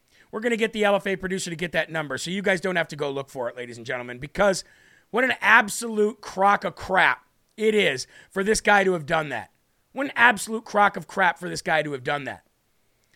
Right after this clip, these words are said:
Now, ladies and gentlemen, uh, another thing is my complaint here is this.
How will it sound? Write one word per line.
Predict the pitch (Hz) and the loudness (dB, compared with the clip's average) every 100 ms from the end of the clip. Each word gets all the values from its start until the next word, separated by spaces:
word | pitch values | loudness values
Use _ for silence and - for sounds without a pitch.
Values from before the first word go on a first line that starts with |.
| _ _ _ _ _ _ _ _ _ | _ _ _ _ _ _ _ _ _
Now, | 208 | 4
ladies | 240 285 233 | 4 4 0
and | |
gentlemen, | 202 254 233 190 170 _ _ | 2 2 2 -2 -4 _ _
uh, | 208 214 | 4 4
another | 208 240 302 | 4 4 2
thing | - 220 202 180 _ | 0 -2 -2 -8 _
is | - 208 185 | 0 0 0
my | 196 208 | 0 0
complaint | 208 185 214 220 | 0 -4 -2 -2
here | 190 208 | 2 2
is | 190 156 | 2 2
this. | 170 135 | 2 0